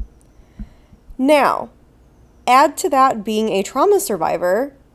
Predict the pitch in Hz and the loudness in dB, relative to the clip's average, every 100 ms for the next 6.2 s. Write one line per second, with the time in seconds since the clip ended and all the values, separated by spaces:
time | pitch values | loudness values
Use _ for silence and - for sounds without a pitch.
0 | - 220 214 208 208 208 208 214 - - | -4 0 2 2 0 -2 -2 -6 -10 -16
1 | - 190 - 233 254 - - - 202 185 | -18 -18 -2 2 2 0 -6 -10 -18 -4
2 | 208 202 202 - - - - - _ 214 | -2 -2 -4 -6 -8 -12 -20 -20 _ -8
3 | 220 196 214 214 214 202 190 185 185 175 | -8 -4 -2 -2 -4 -8 -4 -2 0 -2
4 | - 196 196 170 180 180 180 180 180 170 | -6 -6 -6 -4 -4 -2 -4 -6 -8 -8
5 | 160 180 208 - - - - - - 196 | -6 -8 -8 -10 -10 -16 -16 -12 -8 -4
6 | 190 | -4